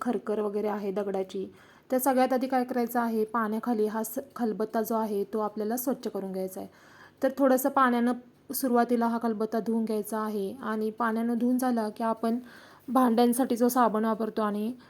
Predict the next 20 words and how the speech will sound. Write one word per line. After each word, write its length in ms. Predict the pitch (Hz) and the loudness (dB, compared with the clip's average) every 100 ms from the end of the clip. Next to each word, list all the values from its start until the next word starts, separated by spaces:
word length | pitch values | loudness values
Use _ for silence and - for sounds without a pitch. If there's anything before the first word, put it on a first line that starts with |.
| - - | -16 -2
मेटलचा 580 | 240 233 233 226 240 240 302 - _ - | 0 4 4 4 2 0 -4 -14 _ 2
कात्या 280 | 233 233 | 4 6
वापरतो, 440 | 226 226 226 202 220 | 4 4 0 0 0
त्यानं 300 | 226 214 214 | 0 -2 2
घासून 440 | 247 233 240 226 | 2 2 0 -2
हा 120 | 220 220 - - | -2 -6 -8 -2
पूर्ण 280 | 254 240 240 | 0 2 0
खलबत्ता 560 | 247 214 220 - 233 294 - - - - _ _ _ - | -2 -2 -4 -2 -4 -4 -10 -20 -20 -20 _ _ _ -10
आपल्याला 380 | 233 226 220 262 | -6 0 0 0
स्वच्छ 320 | 269 240 214 | 0 -2 -4
करायचा 420 | 196 190 185 196 | -6 -6 -6 -6
आहे. 80 | 202 | -6
आपण 240 | 220 254 | -4 0
जसं 220 | 262 254 | 0 2
भांडी 300 | 254 247 220 | 2 2 2
घासतो 280 | 226 226 233 | 2 0 -2
त्याप्रमाणे 640 | 220 226 226 226 220 208 220 262 - _ _ _ _ _ _ _ - | -2 -2 -2 -4 -4 -4 -8 -10 -18 _ _ _ _ _ _ _ -8
साबण 400 | - 240 208 214 | 0 2 2 0
लावून 260 | 220 214 | -2 -2
हा 180 | 214 226 | -4 -4